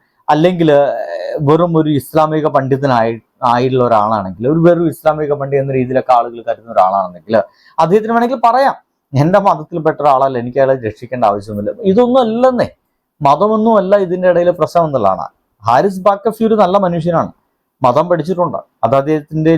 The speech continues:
ജോലിയും profession-ുമായിട്ട് അദ്ദേഹം പ്രസംഗവും മറ്റുമായിട്ട് മുന്നോട്ട് പോകുന്നു, അതുകൊണ്ട് അദ്ദേഹം ജീവിക്കുന്നുണ്ടായിരിക്കും. അതൊക്കെ അദ്ദേഹത്തിന് ഇഷ്ടമാണ്. നമ്മുടെ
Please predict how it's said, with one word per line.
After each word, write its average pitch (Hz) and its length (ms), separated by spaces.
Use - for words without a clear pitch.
ജോലിയും 151 380
profession-ുമായിട്ട് 143 580
അദ്ദേഹം 139 320
പ്രസംഗവും 147 420
മറ്റുമായിട്ട് 143 360
മുന്നോട്ട് 143 260
പോകുന്നു, 123 260
അതുകൊണ്ട് 139 260
അദ്ദേഹം 151 260
ജീവിക്കുന്നുണ്ടായിരിക്കും. 156 880
അതൊക്കെ 156 260
അദ്ദേഹത്തിന് 175 460
ഇഷ്ടമാണ്. 185 380
നമ്മുടെ 165 220